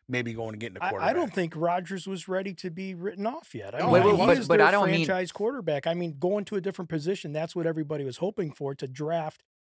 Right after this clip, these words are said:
Speaker 2: maybe a guy, a lineman to protect him, because that year before they drafted this other,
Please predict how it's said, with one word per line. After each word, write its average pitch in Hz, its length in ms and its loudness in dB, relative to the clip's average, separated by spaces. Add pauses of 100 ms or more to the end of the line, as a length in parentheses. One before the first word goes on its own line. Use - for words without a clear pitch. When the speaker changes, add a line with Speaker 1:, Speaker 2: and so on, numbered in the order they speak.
(160)
Speaker 2:
maybe 143 320 -4
a 135 60 2
guy, 135 400 -4
a 127 100 -8
lineman 156 500 -4
to 151 160 -8
protect 175 440 -8
him, 156 80 -6
because 147 340 -4
that 175 240 -2
year 185 280 -2
before 170 480 -4
they 180 200 -2
drafted 156 520 -2
this 165 200 -4
other, 165 340 -4